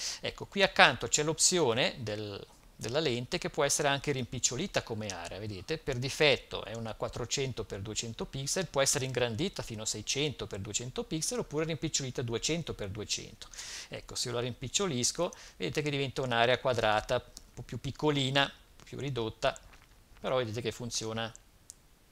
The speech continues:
egregiamente, molto comoda per appunto dei video tutorial. E la webcam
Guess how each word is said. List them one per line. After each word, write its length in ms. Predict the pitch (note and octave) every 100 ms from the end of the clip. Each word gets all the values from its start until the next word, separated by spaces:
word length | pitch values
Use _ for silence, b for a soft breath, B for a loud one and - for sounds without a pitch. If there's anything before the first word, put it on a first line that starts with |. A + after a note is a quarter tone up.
| -
egregiamente, 800 | C#3 B2+ B2 A#2+ G#2+ F#2 F#2+ A#2+
molto 320 | C#3 F3 F3
comoda 420 | - A#2+ A#2+ A#2+
per 240 | A#2 A#2+ A#2
appunto 520 | B2+ - - C#3 C#3
dei 160 | C3 A#2
video 340 | C#3+ D#3+ A#2
tutorial. 580 | - G#2 F#2 E2 - - B B B B B B -
E 140 | F#3
la 120 | -
webcam 540 | D3 F3 - A2+ G2+